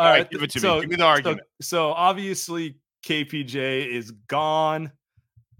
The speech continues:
Speaker 2: from the N B A for eternity.
Speaker 1: Yes.
Speaker 2: So that alone, just if we're talking basketball, <laughs> makes them more
Speaker 1: I, I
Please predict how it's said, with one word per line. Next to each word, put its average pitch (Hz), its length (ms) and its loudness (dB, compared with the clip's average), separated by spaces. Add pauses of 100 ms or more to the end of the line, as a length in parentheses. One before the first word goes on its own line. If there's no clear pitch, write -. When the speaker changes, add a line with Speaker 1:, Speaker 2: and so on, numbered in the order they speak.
(220)
Speaker 2:
from 127 180 -2
the 123 120 -4
N 120 100 -4
B 113 140 -6
A 107 80 -8
for 104 180 -14
eternity. 143 680 -6
Speaker 1:
Yes. - 360 -18
Speaker 2:
So 135 460 -4
that 160 240 6
alone, 156 580 0
just 139 180 -10
if 151 140 -12
we're 156 80 -8
talking 151 360 -2
basketball, 120 640 -4
<laughs> - 20 -14
makes 113 220 -8
them 120 120 -10
more 107 240 -10
Speaker 1:
I, 95 40 -8
I 95 40 -6